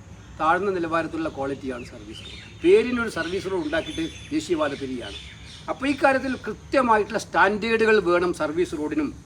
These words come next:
അതായത്, ഏം, കൺസ്ട്രക്ഷൻ ക്വാളിറ്റി നന്നായിരിക്കണം, ഡ്രെയിനേജ് ഫെസിലിറ്റി ഉണ്ടാകണം, കണക്ടിവിറ്റി കൃത്യമായിട്ടുണ്ടാകണം. ഇത് മാത്രമല്ല,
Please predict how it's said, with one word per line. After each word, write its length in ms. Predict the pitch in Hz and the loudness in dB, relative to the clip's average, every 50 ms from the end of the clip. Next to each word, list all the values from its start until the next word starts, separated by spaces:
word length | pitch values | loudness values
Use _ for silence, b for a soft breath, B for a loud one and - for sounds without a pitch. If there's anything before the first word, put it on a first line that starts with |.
| - - - - - B B B B B B 160 | -20 -20 -18 -18 -18 B B B B B B 2
അതായത്, 420 | 170 202 220 220 226 220 208 240 254 285 320 - - - - - - - - - - - - 175 | 6 8 8 8 8 6 4 0 -2 -4 -6 -10 -14 -18 -20 -20 -20 -20 -20 -20 -12 -4 0 2
ഏം, 200 | 180 180 170 156 156 151 - - - - | 4 4 4 2 0 -6 -8 -10 -6 -4
കൺസ്ട്രക്ഷൻ 460 | 170 185 - - 233 214 - - 262 208 214 | -2 -2 -2 -4 -6 -6 -6 -6 -4 0 4
ക്വാളിറ്റി 360 | 202 208 214 208 - 247 226 214 196 185 - - 175 180 | 4 4 4 4 0 -4 -8 -8 -10 -12 -14 -10 -4 -2
നന്നായിരിക്കണം, 520 | 180 185 196 202 208 196 202 208 208 214 214 180 139 | 0 2 4 4 4 4 4 2 0 0 0 -2 0
ഡ്രെയിനേജ് 420 | 170 180 185 196 220 233 233 233 - | 2 4 4 4 4 2 -2 -2 -4
ഫെസിലിറ്റി 380 | 202 175 214 202 214 202 190 214 | -4 -4 -4 -4 -6 -6 -4 -2
ഉണ്ടാകണം, 360 | 208 202 202 196 196 208 226 247 247 - - - - - - 175 | 0 2 2 2 2 0 0 -2 -6 -12 -18 -20 -20 -8 -4 0
കണക്ടിവിറ്റി 580 | 175 185 202 185 214 226 220 240 - 240 240 247 240 - - - - - - | 2 2 2 0 -2 -6 -8 -8 -6 -6 -8 -8 -8 -12 -16 -18 -16 -10 -8
കൃത്യമായിട്ടുണ്ടാകണം. 920 | 196 170 208 214 208 208 208 208 202 208 196 202 196 202 196 196 208 233 - - - - - - - - - - - - - 160 | -6 -4 -2 0 2 4 4 4 2 0 0 0 2 2 2 2 0 -2 -4 -8 -16 -18 -18 -18 -18 -18 -18 -18 -16 -6 -2 -2
ഇത് 120 | 202 233 233 - - - 339 | -2 -2 -4 -8 -4 -2 0
മാത്രമല്ല, 460 | - - - 262 233 214 190 180 | 0 0 0 0 2 2 2 2